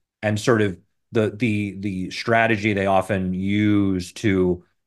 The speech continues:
um, you know, move towards that is kind of being very, very forceful with,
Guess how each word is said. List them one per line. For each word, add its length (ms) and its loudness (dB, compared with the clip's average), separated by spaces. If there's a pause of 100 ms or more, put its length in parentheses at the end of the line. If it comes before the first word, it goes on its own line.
um, 560 -4
you 80 -4
know, 80 -2
move 240 -2
towards 320 2
that 240 4
is 140 -2
kind 160 0
of 80 0
being 160 2
very, 440 2 (280)
very 260 4
forceful 540 4
with, 280 2